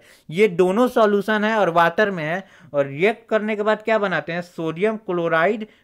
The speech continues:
सॉल्यूशन and water। सोडियम क्लोराइड सॉल्यूशन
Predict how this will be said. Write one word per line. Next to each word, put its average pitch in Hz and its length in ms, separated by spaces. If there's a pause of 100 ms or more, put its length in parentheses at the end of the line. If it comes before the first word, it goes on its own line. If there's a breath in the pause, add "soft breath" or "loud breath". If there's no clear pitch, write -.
(120 soft breath)
सॉल्यूशन 170 580 (120)
and 165 240
water। 131 280
सोडियम 185 520
क्लोराइड 196 540
सॉल्यूशन 135 520